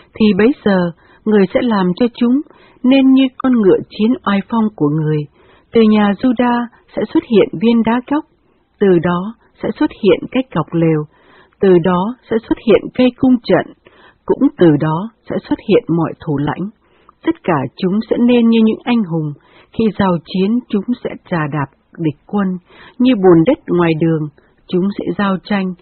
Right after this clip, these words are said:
vì Đức Chúa ở với chúng, còn đám người cưỡi ngựa sẽ phải thẹn thùng. Ta sẽ làm cho nhà Juda nên hùng mạnh, và sẽ cứu thoát nhà Du-xe. Ta sẽ đưa chúng trở về vì ta đã chạnh lòng thương xót, như thể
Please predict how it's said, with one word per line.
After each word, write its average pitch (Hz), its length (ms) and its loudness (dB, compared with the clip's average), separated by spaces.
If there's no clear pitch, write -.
vì 190 100 2
Đức 247 100 0
Chúa 262 240 0
ở 151 160 -2
với 190 80 -2
chúng, 208 200 -2
còn 196 160 0
đám 262 220 4
người 196 160 4
cưỡi - 180 -2
ngựa 226 300 4
sẽ - 60 -8
phải 135 180 -6
thẹn 170 220 -6
thùng. 151 180 -4
Ta 185 300 -2
sẽ - 80 -8
làm 175 360 -4
cho 240 120 -4
nhà 170 220 0
Juda 226 400 0
nên 226 180 0
hùng 156 280 -4
mạnh, 151 180 -4
và 175 140 -2
sẽ 175 160 -4
cứu 247 160 -2
thoát 269 200 -4
nhà 156 260 -2
Du-xe. 196 500 -6
Ta 185 120 -4
sẽ 220 140 -2
đưa 220 140 4
chúng 226 200 0
trở 151 160 0
về 151 260 0
vì 160 80 2
ta 220 160 -4
đã 240 160 -4
chạnh 190 260 -2
lòng 156 240 -4
thương 226 140 -6
xót, 262 160 -6
như 285 160 2
thể 190 140 -2